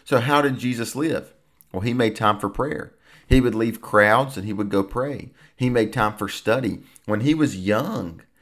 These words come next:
he was in school learning the Old Testament and learning the law. He made time for mission. He was more concerned with loving others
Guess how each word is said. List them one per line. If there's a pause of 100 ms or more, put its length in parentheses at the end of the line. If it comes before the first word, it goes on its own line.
(180)
he
was
in
school
learning
the
Old
Testament
and
learning
the
law. (260)
He
made
time
for
mission. (240)
He
was
more
concerned
with
loving
others